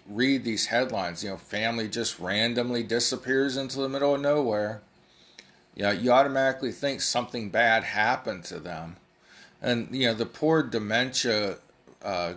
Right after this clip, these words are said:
grandmother, you know, she was wandering the streets of the neighborhood.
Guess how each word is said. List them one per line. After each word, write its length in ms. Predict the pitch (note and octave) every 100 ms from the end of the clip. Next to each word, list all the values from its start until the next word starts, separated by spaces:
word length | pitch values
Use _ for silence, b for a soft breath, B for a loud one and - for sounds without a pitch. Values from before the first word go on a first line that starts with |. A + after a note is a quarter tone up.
| F2
grandmother, 880 | G2 G#2+ C3+ C3 G2+ F2 F2 F2 - _ b b b b b b
you 120 | - A2
know, 160 | G2
she 320 | G2 - A#2+
was 240 | C#3 B2+ F#2+
wandering 640 | F2+ G#2+ A#2 A#2+ B2 B2
the 60 | A2+
streets 560 | - - A#2 B2+ A#2+ A#2+
of 140 | G#2
the 80 | G2+
neighborhood. 840 | F#2+ G2+ A#2 C3 C3+ C#3+ D#3 D#3+